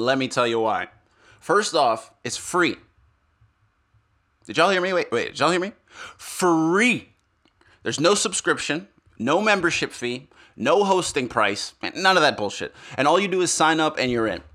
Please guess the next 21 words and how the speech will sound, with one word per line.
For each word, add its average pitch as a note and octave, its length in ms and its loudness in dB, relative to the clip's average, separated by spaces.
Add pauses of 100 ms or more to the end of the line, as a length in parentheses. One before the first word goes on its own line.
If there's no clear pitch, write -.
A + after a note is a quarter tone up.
And B2 140 2
once D3+ 180 0
you're D#3 140 2
in, D#3 120 2
Anchor's C#3+ 360 -2
creation D3 420 -2
tools C#3 300 -4
allow B2+ 220 4
you B2+ 80 0
to A#2+ 60 -2
record B2 380 -2
and A#2+ 80 -2
edit A2+ 160 0
your A2 140 -2
podcast A2+ 540 0
right A2+ 300 -2
from A#2+ 180 -4
your A2 120 -2
phone G#2+ 240 -2
or G#2 60 -4
computer. G2+ 500 -8